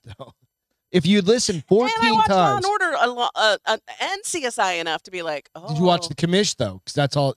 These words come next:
Speaker 1: you just had to watch The Commish.
Speaker 2: I, is that a show? Apparently, I didn't watch it. But C S I,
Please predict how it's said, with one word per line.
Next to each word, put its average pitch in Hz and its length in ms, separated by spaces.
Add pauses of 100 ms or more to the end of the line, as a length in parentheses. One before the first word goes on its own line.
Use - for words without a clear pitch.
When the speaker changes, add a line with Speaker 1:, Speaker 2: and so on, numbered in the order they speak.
Speaker 1:
you 127 140
just 127 120
had 135 100
to 120 60
watch 123 260
The - 120
Commish. 117 200
Speaker 2:
I, 73 60 (240)
is 185 80
that 220 120
a 196 40
show? 247 160 (580)
Apparently, 139 260
I 139 40
didn't 131 160
watch 95 180
it. 82 100 (640)
But 214 140
C 294 180
S 233 160
I, 233 380